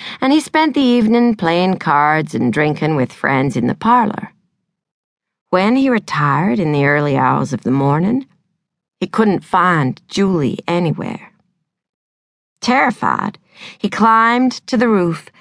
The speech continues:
and found her frozen and naked corpse. The protector was shattered and,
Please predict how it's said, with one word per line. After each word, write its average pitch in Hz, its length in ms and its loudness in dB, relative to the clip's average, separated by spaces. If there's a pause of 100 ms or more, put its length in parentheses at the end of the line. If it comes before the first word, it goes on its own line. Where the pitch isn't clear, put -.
(340)
and 160 200 -4
found 165 440 0
her 139 220 -2
frozen 170 920 -2
and 151 200 0
naked 151 520 -4 (120)
corpse. - 680 -8 (960)
The 151 100 -2
protector 156 800 -2 (480)
was 160 140 -4
shattered 131 680 -4 (640)
and, 170 460 0